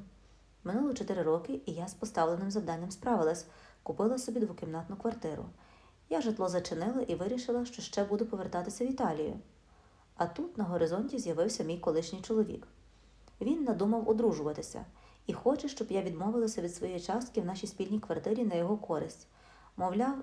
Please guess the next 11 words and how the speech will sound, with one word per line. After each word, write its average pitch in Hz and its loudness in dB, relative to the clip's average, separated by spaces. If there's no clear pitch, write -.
житло 196 0
тепер 185 -2
у 175 0
мене 175 -2
є, 247 2
а 185 2
йому 175 2
треба 208 2
особисте 180 -2
життя 180 -2
влаштувати. 156 -4